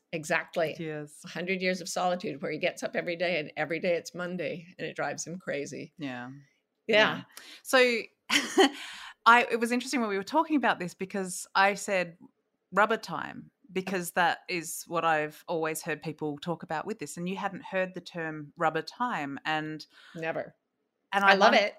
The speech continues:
Speaker 2: I wondered if it's like a Southeast Asian thing, and that's why in Australia we hear it all the time. But
Speaker 1: You'd think it would be any place they have rubber.
Speaker 2: Interesting. Or
Speaker 1: But I never
Speaker 2: time.
Speaker 1: heard it.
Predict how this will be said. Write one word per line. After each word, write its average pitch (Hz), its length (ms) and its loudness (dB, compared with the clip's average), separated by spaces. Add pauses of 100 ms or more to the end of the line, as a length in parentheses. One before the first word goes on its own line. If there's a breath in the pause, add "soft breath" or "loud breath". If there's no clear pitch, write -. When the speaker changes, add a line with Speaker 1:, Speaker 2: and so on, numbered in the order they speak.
(140)
Speaker 2:
I 185 60 2
wondered 233 320 2
if 240 140 -2
it's - 160 -6
like 190 160 -2
a 190 40 -8
Southeast 175 460 -4
Asian 170 320 -6
thing, 208 220 -6
and 202 80 -6
that's - 200 -10
why 165 520 -4
in 170 100 -8
Australia 160 720 -4
we 160 100 -8
hear 160 280 -4
it 156 80 -2
all 156 120 -6
the - 80 -16
time. 131 480 -10 (100)
But 151 120 0
Speaker 1:
You'd 143 140 -4
think 403 200 -4
it - 140 0
would 190 180 2
be 190 140 4
any 196 160 0
place 196 240 -4
they 196 140 0
have 165 200 -2
rubber. 196 460 0 (1200)
Speaker 2:
Interesting. 175 560 -4
Or 180 100 6
Speaker 1:
But 175 140 10
I 233 60 12
never 285 260 10
Speaker 2:
time. 311 60 10
Speaker 1:
heard 175 200 8
it. 254 140 4